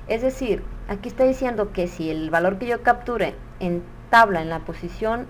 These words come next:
determinada, depende de lo que valga ahí, si es cero, uno, dos, tres, cuatro, si es menor que cero o si la calificación en el ar-, en el arreglo tabla, en la posición I, es mayor que diez, entonces n-, no se va a almacenar en el arreglo.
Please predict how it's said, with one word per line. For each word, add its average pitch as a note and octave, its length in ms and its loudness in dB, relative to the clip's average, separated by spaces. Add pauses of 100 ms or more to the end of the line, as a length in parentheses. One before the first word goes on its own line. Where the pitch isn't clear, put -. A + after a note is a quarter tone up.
(160)
determinada, F#3 920 2
depende F3+ 400 0
de G#3+ 60 0
lo G3+ 60 0
que F#3+ 100 -2
valga F#3 260 2
ahí, G3+ 160 0
si F#3+ 140 -6
es F3+ 120 -4
cero, G3 260 2
uno, G3 240 -2
dos, G3 260 0
tres, F#3+ 300 -4
cuatro, F#3+ 320 -4 (720)
si - 160 -4
es A#3+ 120 0
menor C4 340 -2
que B3+ 160 -2
cero A#3 460 2
o F3 160 4
si D#3+ 360 -10 (240)
la F3+ 180 -2
calificación F3 680 -4
en G#3 100 -4
el F#3 140 0
ar-, E3 300 -2
en F#3 100 -2
el F3 160 -2
arreglo F#3+ 400 0
tabla, G#3 300 4
en F3 80 -2
la E3 120 -4
posición F#3 560 -4
I, E3+ 120 -6 (340)
es G3 160 -2
mayor A#3 320 0
que A#3 180 -2
diez, A3+ 420 -2 (840)
entonces F#3+ 440 -6 (100)
n-, G3 220 -4 (240)
no G3+ 180 -2
se A3 100 -6
va B3 60 4
a A#3 40 6
almacenar A#3 420 0
en G#3 60 0
el A3 100 0
arreglo. F3 480 0